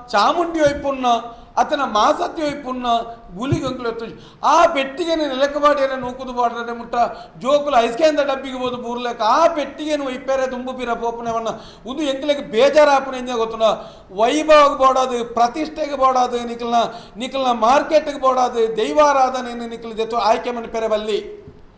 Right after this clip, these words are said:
ನಿಖಿಲತೆ ಬೇತೆನೆ ಒಂಜಿ ಜಾಗೆಡ್ ದರ್ಶನ ಮಂತೊಂದುಪ್ಪುಲೆ, ಅತನ ನಿಖಿಲ್ ಎಂಚುನಲ ಮಂತ್ ಎಂಕುಲು ಏರೆನ್ಲ, ಎಂಕುಲ್ನ ವೈಯಕ್ತಿಕವಾದ ಏರ್ನಲ, ಆಯನ, ಆಯನ ಖಾಸಗಿ ವ್ಯವಸ್ಥೆನ ಪ್ರಶ್ನೆ ಮನ್ಪುಜ. ಯಾನಿಕೆ ಒನ್ನೆ ನಿಖಿಲ್ ವಾ ಜಾಗೆಡ್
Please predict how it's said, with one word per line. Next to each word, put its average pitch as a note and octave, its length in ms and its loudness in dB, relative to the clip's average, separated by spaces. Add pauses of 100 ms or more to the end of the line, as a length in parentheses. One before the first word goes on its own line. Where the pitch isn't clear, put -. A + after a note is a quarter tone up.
(300)
ನಿಖಿಲತೆ C#4 380 -2
ಬೇತೆನೆ D4 480 2
ಒಂಜಿ C#4+ 240 -4
ಜಾಗೆಡ್ C4 480 2
ದರ್ಶನ A#3 340 2
ಮಂತೊಂದುಪ್ಪುಲೆ, B3 680 -2 (400)
ಅತನ C4+ 320 0
ನಿಖಿಲ್ B3+ 300 -4
ಎಂಚುನಲ C#4+ 360 0
ಮಂತ್ C4 240 -4
ಎಂಕುಲು A#3 240 -6 (140)
ಏರೆನ್ಲ, C4+ 360 2 (100)
ಎಂಕುಲ್ನ A#3 400 -4
ವೈಯಕ್ತಿಕವಾದ A#3 840 0
ಏರ್ನಲ, A#3 300 -4 (500)
ಆಯನ, A#3+ 240 2
ಆಯನ A#3 220 0 (100)
ಖಾಸಗಿ C4 420 0
ವ್ಯವಸ್ಥೆನ A#3 560 -2
ಪ್ರಶ್ನೆ A#3 300 -4
ಮನ್ಪುಜ. A3+ 320 -4 (1000)
ಯಾನಿಕೆ C#4 340 0
ಒನ್ನೆ C4+ 240 2 (460)
ನಿಖಿಲ್ D4 420 0 (320)
ವಾ A3+ 160 6 (180)
ಜಾಗೆಡ್ C#4 440 2